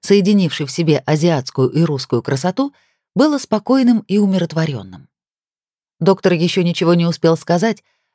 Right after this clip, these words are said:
как она села на кровати, свесив босые ноги, и умоляюще попросила: «Не надо кесарево, пожалуйста. Скоро уже. Я знаю, мама так же рожала».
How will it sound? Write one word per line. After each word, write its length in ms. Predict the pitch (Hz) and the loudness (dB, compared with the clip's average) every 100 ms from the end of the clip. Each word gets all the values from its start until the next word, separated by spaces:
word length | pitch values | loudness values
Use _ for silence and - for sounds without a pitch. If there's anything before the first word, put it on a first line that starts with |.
| - | -4
как 180 | 170 165 | 0 2
она 220 | 151 143 | 0 0
села 260 | - 185 | 0 0
на 120 | 165 156 | 0 -2
кровати, 420 | 160 165 139 147 | -2 0 -2 -4
свесив 380 | - 139 131 127 | 0 0 0 -4
босые 360 | 131 131 123 | -4 -2 -4
ноги, 360 | 120 117 113 113 _ _ | -2 -4 -4 -10 _ _
и 80 | - | 2
умоляюще 600 | 185 185 175 202 208 - | 2 4 2 2 0 -4
попросила: 640 | - 131 135 135 - - - _ _ _ _ _ _ _ _ _ _ _ _ _ - | -10 -6 -6 -6 -12 -18 -20 _ _ _ _ _ _ _ _ _ _ _ _ _ 0
«Не 180 | 233 247 | 4 4
надо 240 | 233 175 | 4 0
кесарево, 440 | 170 180 165 170 165 | -2 -4 -4 -6 -6
пожалуйста. 640 | - 190 175 151 - - _ _ _ | -2 -2 -2 -6 -14 -16 _ _ _
Скоро 400 | - - 277 220 165 | -10 0 2 2 -2
уже. 240 | 147 156 _ _ _ _ - | -10 -16 _ _ _ _ -10
Я 200 | 190 247 | -2 -2
знаю, 360 | 202 240 196 185 | 0 0 0 0
мама 300 | 240 240 247 | 0 0 0
так 220 | 247 170 | -2 -2
же 100 | 175 | -4
рожала». 480 | 170 151 131 127 | -4 -6 -10 -12